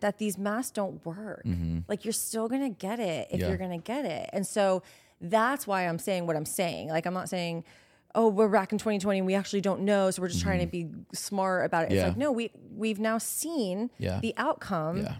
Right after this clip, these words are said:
Speaker 1: So now it's like, are we living in fear or
Speaker 2: Mm-hmm.
Speaker 1: are we living in faith?
Speaker 2: Exactly.
Speaker 1: You know?
Speaker 2: Yeah. 'Cause it's not a matter of telling people you can't wear a mask. You can't, I don't like to be told I have to wear a mask
Speaker 1: Right.
Speaker 2: because
Speaker 1: You
Speaker 2: then
Speaker 1: can
Speaker 2: I
Speaker 1: do
Speaker 2: don't
Speaker 1: whatever you
Speaker 2: wanna
Speaker 1: wanna
Speaker 2: wear
Speaker 1: do,
Speaker 2: it.
Speaker 1: but I'm not
Speaker 2: If you
Speaker 1: wearing a
Speaker 2: have a
Speaker 1: mask.
Speaker 2: beard, it feels terrible to wear a mask. It just
Speaker 1: It
Speaker 2: tickles
Speaker 1: feels
Speaker 2: you.
Speaker 1: terrible when you don't have a beard.
Speaker 2: Well,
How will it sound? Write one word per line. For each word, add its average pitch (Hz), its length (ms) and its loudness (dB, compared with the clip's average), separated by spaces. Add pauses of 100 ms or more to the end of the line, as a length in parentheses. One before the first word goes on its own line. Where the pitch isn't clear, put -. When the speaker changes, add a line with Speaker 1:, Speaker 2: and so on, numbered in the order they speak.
(120)
Speaker 1:
So - 160 0
now 214 460 4
it's - 160 -2
like, 175 260 -4
are 185 100 0
we 185 100 2
living 170 300 -2
in 160 120 -6
fear 156 360 -4
or - 40 2
Speaker 2:
Mm-hmm. 120 140 0
Speaker 1:
are 156 180 4
we 156 120 -2
living 139 280 -6
in - 100 -6
faith? - 340 -10 (120)
Speaker 2:
Exactly. - 300 -4
Speaker 1:
You 196 60 2
know? 175 300 0 (120)
Speaker 2:
Yeah. 82 200 -2 (360)
'Cause 107 120 0
it's 107 120 0
not 135 140 4
a 127 40 6
matter 101 240 6
of 87 120 2
telling 95 200 2
people 87 160 -2
you 90 200 0
can't 90 240 -2
wear 92 100 0
a 87 60 0
mask. 87 320 0
You 92 100 0
can't, 85 180 -2 (240)
I 107 120 2
don't 101 80 4
like 95 140 0
to - 40 -10
be 87 80 -2
told 104 320 0
I 92 80 4
have 87 200 -2
to - 60 -8
wear 85 100 -2
a - 20 -4
mask 82 200 -4
Speaker 1:
Right. 196 220 4
Speaker 2:
because 82 60 0
Speaker 1:
You - 80 -2
Speaker 2:
then 82 80 2
Speaker 1:
can - 20 2
Speaker 2:
I - 60 2
Speaker 1:
do - 60 0
Speaker 2:
don't 240 100 2
Speaker 1:
whatever 202 60 -2
you 196 40 0
Speaker 2:
wanna - 120 2
Speaker 1:
wanna 190 80 2
Speaker 2:
wear 85 100 2
Speaker 1:
do, 82 60 2
Speaker 2:
it. - 20 2
Speaker 1:
but 156 80 0
I'm 175 140 0
not 151 40 0
Speaker 2:
If - 80 -2
you - 40 -2
Speaker 1:
wearing 92 140 0
a 107 40 2
Speaker 2:
have 110 100 2
a - 40 0
Speaker 1:
mask. 82 140 -4
Speaker 2:
beard, 87 300 0
it 82 140 -4
feels 85 260 -2
terrible 85 440 0
to - 120 -8
wear 80 140 0
a - 20 -4
mask. 80 400 -4
It 82 60 -4
just 226 140 6
Speaker 1:
It - 40 2
Speaker 2:
tickles - 320 2
Speaker 1:
feels - 40 -2
Speaker 2:
you. 277 60 2
Speaker 1:
terrible 294 360 6
when 254 160 6
you 240 80 6
don't 262 240 6
have 185 180 4
a 160 60 2
beard. 139 420 -4
Speaker 2:
Well, 87 420 4